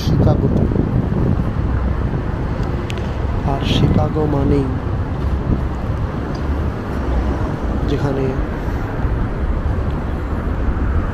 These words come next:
আকাশচুম্বী সব বহুতল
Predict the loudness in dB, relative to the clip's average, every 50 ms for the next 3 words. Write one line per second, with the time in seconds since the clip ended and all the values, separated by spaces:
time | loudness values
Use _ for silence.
0 | 2 2 2 2 2 2 2 2 2 2 4 4 4 4 4 4 4 4 4 2
1 | 2 2 2 2 2 2 2 0 0 -2 -2 0 0 2 2 2 2 2 2 2
2 | 2 2 2 2 2 0 2 2 2 2 2 2 2 2 2